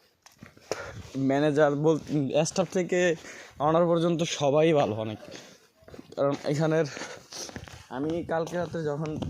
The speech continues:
স-, এই দাদা ছিল, উম, ম্যানেজার, ওনার,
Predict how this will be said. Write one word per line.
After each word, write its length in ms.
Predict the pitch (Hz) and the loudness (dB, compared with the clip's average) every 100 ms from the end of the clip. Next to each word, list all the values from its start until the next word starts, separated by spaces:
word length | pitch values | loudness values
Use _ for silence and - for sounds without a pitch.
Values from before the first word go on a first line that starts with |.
| - - | -8 -6
স-, 280 | 147 92 139 | -4 -2 -2
এই 260 | 127 127 | -2 -2
দাদা 260 | 131 131 151 | -2 -2 -2
ছিল, 260 | - 156 147 220 - - - - - - - - | -4 -2 -2 -4 -8 -18 -18 -18 -20 -20 -16 -12
উম, 260 | 117 131 127 | -8 -6 -4
ম্যানেজার, 520 | 139 143 143 139 135 139 - - - - - - - | -4 -4 -2 0 -2 -4 -12 -14 -14 -16 -18 -16 -10
ওনার, 440 | 127 131 131 135 | -6 -4 -4 -4